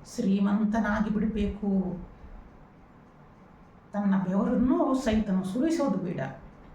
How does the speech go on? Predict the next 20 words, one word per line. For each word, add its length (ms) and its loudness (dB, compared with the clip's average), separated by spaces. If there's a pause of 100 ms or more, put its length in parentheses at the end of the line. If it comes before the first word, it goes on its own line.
(600)
ಅದಕ್ಕೋಸ್ಕರನೇ 680 0
ಹೇಳ್ತಾ 400 0
ಇದ್ರು 560 0 (300)
ನಮ್ಮ, 260 0
ನಮ್ಮ 220 2
ಗುರುಗಳು. 720 2 (460)
ನಾವು 320 0
ಚಿಕ್ಕವರಿದ್ದಾಗ 600 -2
ಹೇಳ್ತಾ 400 -2
ಇದ್ರು, 560 -2 (260)
"ಈಸಿ 360 4
ಅರ್ನಿಂಗ್, 800 2 (220)
ಈಸಿ 380 2
ಗೋಯಿಂಗ್." 680 0 (1080)
ಎಲ್ಲಿ 260 2
ನಮಗೆ 300 2
ಸುಲಭವಾಗಿ 760 0
ಸಿಗುತ್ತೋ 840 -4 (260)
ಅದು 180 0
ನಮ್ಮಿಂದ 520 2